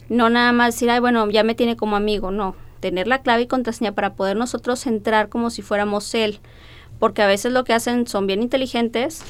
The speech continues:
ya emprenden a utilizarla y te bloquean. Entonces bloquean los comentarios que le hace o pueden bloquear comentarios que otra persona le hace. Y si nosotros buscamos la información como amigos de él, no podemos accesar a toda la información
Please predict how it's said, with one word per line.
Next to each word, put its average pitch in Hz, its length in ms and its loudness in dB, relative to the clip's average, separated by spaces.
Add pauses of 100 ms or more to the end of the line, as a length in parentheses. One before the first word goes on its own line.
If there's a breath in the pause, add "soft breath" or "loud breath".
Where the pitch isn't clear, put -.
(140)
ya 196 100 -2
emprenden 220 440 0
a 233 40 2
utilizarla 220 600 0
y 240 120 -4
te 240 140 0
bloquean. 269 540 0 (400 loud breath)
Entonces 220 360 -2
bloquean 240 560 2
los 254 120 -2
comentarios 226 520 0
que 226 80 -2
le 214 100 2
hace 190 320 -2
o 208 80 -2
pueden 226 260 0
bloquear 240 320 0
comentarios 233 480 -2
que - 100 -4
otra 214 160 -4
persona 196 360 -6
le 202 140 -2
hace. 202 280 -4 (320 loud breath)
Y 214 100 -6
si 240 100 0
nosotros 226 360 0
buscamos 262 840 0 (260)
la 220 100 -2
información 226 640 0
como 196 200 -4
amigos 240 600 0 (380 loud breath)
de 226 260 4
él, 277 160 0
no 214 160 0
podemos 220 360 -2
accesar 208 420 -4
a 214 120 2 (200)
toda 220 340 6
la 226 60 0
información 214 840 -2